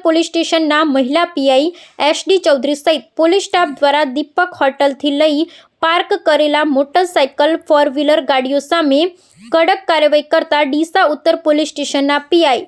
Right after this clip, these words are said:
એસ ડી ચૌધરી અને પોલીસ સ્ટાફ વાહનોને ડિટેઇન કરી કાયદેસરની કાર્યવાહી હાથ ધરી હતી. ડીસા ઉત્તર પી આઈ ની કડક કામગીરીથી મુખ્ય માર્ગ ઉપર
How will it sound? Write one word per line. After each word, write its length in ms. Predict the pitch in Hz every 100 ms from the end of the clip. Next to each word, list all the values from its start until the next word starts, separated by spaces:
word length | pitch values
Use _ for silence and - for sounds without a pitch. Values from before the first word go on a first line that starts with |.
| -
એસ 200 | 294 294
ડી 200 | - 370 339
ચૌધરી 340 | 269 240 320 294
અને 180 | 254 269
પોલીસ 360 | 294 320 370 -
સ્ટાફ 260 | 349 349 277
વાહનોને 480 | 262 277 277 277
ડિટેઇન 440 | 302 262 254 254 269
કરી 280 | 330 330 226 - - _
કાયદેસરની 600 | 302 330 392 392 392 403 392
કાર્યવાહી 460 | 294 277 277 294
હાથ 160 | 294 240
ધરી 240 | 269 269 269
હતી. 240 | 254 370 320
ડીસા 440 | 247 277 320 359 269
ઉત્તર 240 | - 302 320
પી 140 | 285 277
આઈ 180 | 277
ની 140 | 302 294
કડક 260 | 262 277 285
કામગીરીથી 680 | 262 262 339 359 - 285 349 - - -
મુખ્ય 400 | 311 330 392 403
માર્ગ 340 | 349 320 269 - 302
ઉપર 320 | - 294